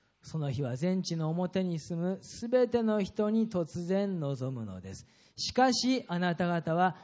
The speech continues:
必ず起こるこれらすべてのことから逃れて、人の子の前に立つことができるように、いつも目を覚まして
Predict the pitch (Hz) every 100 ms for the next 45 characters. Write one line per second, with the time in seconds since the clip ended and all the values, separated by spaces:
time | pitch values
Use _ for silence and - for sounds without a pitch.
0 | - - 185 208 233 247 220 247 240 233
1 | 240 202 - 190 196 185 160 - - 226
2 | 240 233 220 196 190 202 185 208 190 156
3 | 143 151 135 127 196 202 - _ _ -
4 | - 170 160 147 165 156 156 160 156 175
5 | 202 - 165 - - 151 143 107 127 139
6 | 233 233 214 202 190 214 226 - - -
7 | 170 160 180 185 220 - 165 165 165 143
8 | 156 170 170 - 214 226